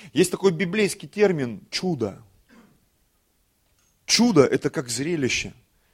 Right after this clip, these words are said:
Оно тебя всегда впечатляет, согласитесь. Причём я бы хотел отделить такой момент, что есть неприятности, которые случаются с людьми, такие форс-мажорные какие-то, как говорят, какая-то случайность, да.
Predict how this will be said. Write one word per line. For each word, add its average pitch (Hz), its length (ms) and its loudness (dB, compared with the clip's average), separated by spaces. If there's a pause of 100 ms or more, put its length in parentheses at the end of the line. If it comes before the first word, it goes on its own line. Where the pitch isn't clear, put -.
(140)
Оно 139 140 -4
тебя 147 200 4
всегда 143 340 6
впечатляет, 135 560 2
согласитесь. 117 580 -8 (480)
Причём 180 220 2
я 202 100 12
бы 180 100 6
хотел 190 300 6
отделить 160 380 2
такой 156 220 -6
момент, 180 300 -2
что - 460 0 (1120)
есть 185 440 4
неприятности, 180 840 6
которые 151 380 4
случаются 151 720 6
с - 100 -2
людьми, 156 640 0 (320)
такие 156 320 2
форс-мажорные 165 920 8
какие-то, 127 480 4
как 104 200 -2
говорят, 131 420 4 (400)
какая-то 156 420 8
случайность, 131 760 0
да. 131 200 4